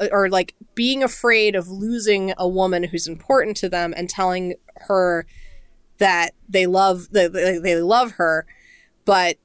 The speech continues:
it being the last time that they've told her that they loved her. And I, I've watched it, so it's obvious when s-, what, I mean, like, it's obvious that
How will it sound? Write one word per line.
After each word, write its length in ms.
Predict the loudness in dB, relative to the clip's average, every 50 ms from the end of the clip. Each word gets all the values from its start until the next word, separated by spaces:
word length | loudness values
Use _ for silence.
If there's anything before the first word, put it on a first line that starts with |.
| _ _
it 180 | 0 0 0 0
being 240 | -2 -2 -2 0 0
the 80 | 0
last 420 | 0 2 2 2 0 0 -2 -2 -2
time 240 | -2 -4 -4 -4 -6
that 120 | -10 -8
they've 180 | -8 -8 -8 -8
told 240 | -8 -8 -8 -8
her 80 | -8 -10
that 140 | -10 -8 -8
they 140 | -8 -8 -6
loved 280 | -6 -8 -8 -8 -10
her. 240 | -10 -10 -10 -10 -12 _ _ -20 -20 -20 -20 -20 -20 -20 _ _ -2
And 400 | 0 0 2 2 2 0 0 -2 -6 _ _
I, 200 | -2 -2 -2 -2 -4 _ _ -10
I've 280 | -8 -6 -6 -4 -2
watched 320 | 0 0 0 0 0 -2 -4
it, 60 | -2
so 100 | -2 -2
it's 100 | -2 -2 -2
obvious 720 | 0 0 0 0 0 0 2 2 2 2 2 0 0 0
when 140 | 0 0 0
s-, 160 | 0 -2 -4
what, 240 | -2 0 0 2 2
I 60 | 2
mean, 140 | 2 0 0
like, 160 | -2 -6 -8 -12 -12 -8
it's 180 | -6 -4 -4 -4 -4 -2
obvious 500 | 0 0 0 0 2 2 2 2 2 0
that 600 | 0 2 2 2 2 2 0 -2 -2 -4 -8 -12